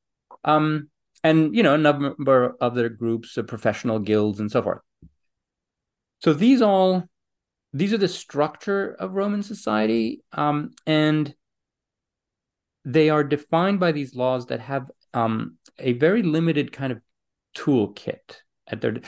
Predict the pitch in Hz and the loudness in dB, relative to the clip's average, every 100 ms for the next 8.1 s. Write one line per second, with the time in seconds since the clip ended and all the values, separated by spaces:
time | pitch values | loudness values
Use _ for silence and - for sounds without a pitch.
0 | - - 214 220 277 359 262 196 - 214 | -6 0 2 4 2 2 2 0 -2 -2
1 | 220 196 196 190 185 202 320 208 147 147 | 0 2 2 0 0 2 2 2 0 0
2 | 143 131 127 113 107 139 131 120 120 120 | 0 -4 -4 -4 -4 -4 -4 -4 -4 -6
3 | - - 101 107 110 147 160 165 _ _ | -6 -6 -2 -2 -2 -4 -6 -8 _ _
4 | _ - _ _ - 453 392 370 262 - | _ -20 _ _ 0 4 6 8 6 6
5 | 135 107 - 110 107 101 117 113 95 113 | 0 -2 -2 -4 -2 2 6 6 6 0
6 | 127 - - - 147 - - - - 170 | -6 -6 -6 -4 -6 -6 -16 -18 -6 0
7 | 165 170 160 156 131 - - - 117 120 | 2 4 2 4 2 0 -4 0 2 2
8 | 123 | 0